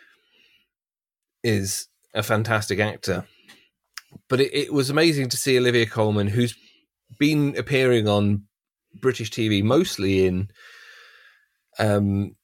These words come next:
sort of sitcoms and stuff, like some sketch comedy things, things like Green Wing and whatnot. And so she's popping up in these roles. Um,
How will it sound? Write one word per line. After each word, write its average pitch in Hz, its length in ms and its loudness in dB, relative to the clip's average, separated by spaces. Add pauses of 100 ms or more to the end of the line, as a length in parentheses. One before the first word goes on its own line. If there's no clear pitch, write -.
(240)
sort 101 200 -2
of 101 120 0
sitcoms 90 760 -4
and 90 100 -6
stuff, - 480 -4
like 87 260 -4
some 98 160 -4
sketch - 340 -4
comedy 123 320 2
things, 117 440 0
things 110 160 -2
like 92 160 -4
Green 120 480 0
Wing 120 680 2
and 92 300 -4
whatnot. 95 320 -4
And 95 100 -8
so 98 120 -6
she's 90 120 -4
popping 113 480 -4
up 101 220 -2
in 98 320 -4
these 101 560 -4
roles. 98 720 -2
Um, 98 520 -2